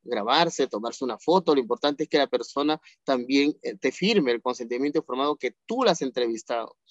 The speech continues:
para que luego también tú puedas hacer su codificación de la entrevista, qué te dijo, eh, de, de esta persona y la otra. Entonces,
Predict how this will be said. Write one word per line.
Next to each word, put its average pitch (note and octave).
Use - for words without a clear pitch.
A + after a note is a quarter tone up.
para A#2
que A2+
luego C3
también C3
tú C#3
puedas C#3
hacer C3
su D3
codificación C3+
de C3+
la B2
entrevista, A#2+
qué C3
te B2
dijo, C#3+
eh, C3+
de, B2
de C3
esta C#3
persona C#3
y -
la A2+
otra. A2
Entonces, B2+